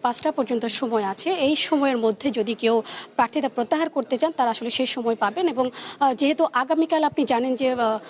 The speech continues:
আহ, প্রতীক বরাদ্দ হবে, যেহেতু, সেহেতু আজকে পাঁচটার মধ্যে আসলে সবগুলো কার্যক্রম তাদের শেষ করতে হবে এবং, আহ, বাইশ ফেব-, আহ, জানুয়ারি, আহ, আনুষ্ঠানিকভাবে নির্বাচনের প্রচারণা শুরু হবে।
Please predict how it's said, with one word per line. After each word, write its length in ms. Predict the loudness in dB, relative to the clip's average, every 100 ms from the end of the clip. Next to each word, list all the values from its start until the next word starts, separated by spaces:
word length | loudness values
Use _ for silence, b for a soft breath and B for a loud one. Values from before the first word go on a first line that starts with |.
| B
আহ, 140 | 0 2
প্রতীক 360 | 0 0 0
বরাদ্দ 340 | 0 0 0 -2
হবে, 500 | -2 -2 0 0 0
যেহেতু, 480 | 0 0 0 -4 -2
সেহেতু 480 | 0 2 2 2
আজকে 320 | 0 0 -2 0
পাঁচটার 320 | 0 0 -2
মধ্যে 280 | -2 0 -2
আসলে 240 | -2 -6
সবগুলো 400 | -2 -2 0 0
কার্যক্রম 400 | 0 -2 -4 -2
তাদের 200 | -2 -2
শেষ 260 | 0 -2 -2
করতে 260 | -4 -2
হবে 240 | -4 -2 0
এবং, 240 | 2 0 B B B
আহ, 120 | 0 2
বাইশ 440 | 2 0 0 -2 -6 -4
ফেব-, 260 | -2 0 0
আহ, 80 | 0
জানুয়ারি, 500 | 0 0 0 0 -2 B B B
আহ, 160 | 2 2
আনুষ্ঠানিকভাবে 600 | 0 0 0 0 0 2
নির্বাচনের 500 | 2 2 0 2 -2
প্রচারণা 400 | 2 0 2 0
শুরু 240 | -2 -4 -4
হবে। 260 | -4 -6